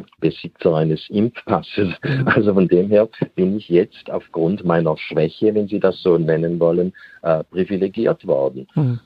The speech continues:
Speaker 1: Aber ich fi-, ich finde, das, das ist wa-, das ist etwas wunderbar Menschliches. Wir, die, die, die, die Gesellschaft, das sagt man immer so gern, aber hält sich nie daran, die Gesellschaft misst sich daran, wie man sich, äh, um die Sch-, Schwäche, Schwächeren und Schwächsten kümmert.
Speaker 2: Mhm.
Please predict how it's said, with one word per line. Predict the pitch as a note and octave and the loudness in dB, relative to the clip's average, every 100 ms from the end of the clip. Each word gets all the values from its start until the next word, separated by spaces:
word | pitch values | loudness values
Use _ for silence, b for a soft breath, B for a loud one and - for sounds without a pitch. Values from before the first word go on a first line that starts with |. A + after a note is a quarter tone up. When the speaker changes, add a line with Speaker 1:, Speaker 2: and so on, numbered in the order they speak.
| - | -4
Speaker 1:
Aber | F2+ G#2 | -2 -2
ich | A#2+ | -4
fi-, | - B2 | -2 -2
ich | B2+ - | -4 -6
finde, | B2+ A#2+ A2+ | 0 2 2
das, | G#2 A2+ - | 2 0 2
das | A#2+ B2 | -2 0
ist | D3+ - | -6 -2
wa-, | C3 | -4
das | - A2+ B2+ B2+ | -2 -2 -2 -2
ist | C3 B2+ | -2 -2
etwas | B2 A2 G#2+ | 2 0 0
wunderbar | G2+ A2+ A#2 G#2+ G2+ | -2 0 0 2 0
Menschliches. | F#2+ F#2 A2+ B2+ A#2+ A2+ F#2 - - | 2 0 0 -4 -6 -4 -6 -6 -14
Wir, | F2 F#2+ F#2+ E2+ | -6 2 2 2
die, | - F2+ F2 | -2 -4 -4
die, | E2+ F2 - - | -2 -4 -4 -4
die, | F3 F3 | -2 -2
die | D#3+ E3 | -2 -2
Gesellschaft, | - - F#2 A2 - G#2+ - | 0 4 2 4 2 2 0
das | E2 | -2
sagt | - F#2 | 0 0
man | G#2+ | 0
immer | G2+ G#2+ | 0 0
so | G#2+ | 0
gern, | G2 F2+ F#2 | 0 2 2
aber | E2+ D#2+ | -2 -2
hält | D#2+ G#2 | -4 -4
sich | A#2+ A2+ | -6 -2
nie | A2+ | 0
daran, | A2+ G#2+ G#2+ A2+ B B - | 0 0 0 -4 B B -8
die | G2 | -4
Gesellschaft | F2+ - F2 F#2+ G2 F#2 | -2 2 2 4 0 0
misst | F2 G2 - | -4 -4 -8
sich | - F#2 - | -10 -8 -2
daran, | D#2 E2 F2+ E2 | 0 2 2 2
wie | E2+ | 2
man | E2+ | 2
sich, | E2+ D#2 - | 0 -6 -6
äh, | - E2 D2 D2+ D2 - | -6 -4 0 0 0 -2
um | D#2+ D#2+ | -4 -6
die | D#2 D#2 B1 | -4 -4 -4
Sch-, | - E2+ - - D2 | -8 -8 -10 -12 -10
Schwäche, | - - - - G2+ D2 | -4 2 2 2 -2 -2
Schwächeren | - D2+ D2+ - E2 D#2+ | -2 0 0 0 0 0
und | - D#2+ - | -2 -6 -4
Schwächsten | - - - - - - | -4 -6 -8 -14 -12 -10
kümmert. | - - - - - | -8 -6 -6 -8 0
Speaker 2:
Mhm. | C#3 A#2 | 2 2